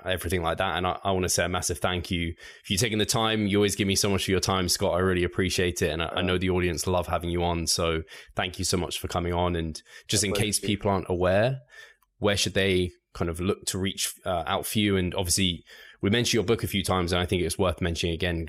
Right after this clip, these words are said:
Speaker 1: kind of Be Your Own Bodybuilding Coach. People can pick that up as well.
Speaker 2: Yeah, Instagram is, like, the hub now, I guess. That's
Speaker 1: Yeah,
Speaker 2: kinda
Speaker 1: it seems to be.
Speaker 2: what,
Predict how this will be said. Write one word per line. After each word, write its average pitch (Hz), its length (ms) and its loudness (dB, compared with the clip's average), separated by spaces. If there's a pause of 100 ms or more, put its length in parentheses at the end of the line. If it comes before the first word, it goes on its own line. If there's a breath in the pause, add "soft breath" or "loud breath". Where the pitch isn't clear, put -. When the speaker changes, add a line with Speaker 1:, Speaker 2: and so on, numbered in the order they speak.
(140)
Speaker 1:
kind 85 120 -4
of 80 120 -6
Be 92 80 -2
Your 90 180 0
Own 85 100 0
Bodybuilding 85 460 0
Coach. - 380 -2
People 82 220 -2
can - 120 -8
pick - 220 -6
that 78 80 0
up 85 200 -2
as 82 120 -6
well. 82 260 -4 (1000 loud breath)
Speaker 2:
Yeah, 135 240 0 (340)
Instagram 135 640 -2
is, 104 180 -6
like, 107 180 -2
the 98 100 -8
hub 110 220 -2
now, 95 160 -4
I 87 120 -2
guess. 95 400 0
That's 87 100 -6
Speaker 1:
Yeah, 95 160 0
Speaker 2:
kinda 95 80 0
Speaker 1:
it 90 60 0
seems 104 300 0
to 98 80 0
be. 92 100 2
Speaker 2:
what, 85 220 -4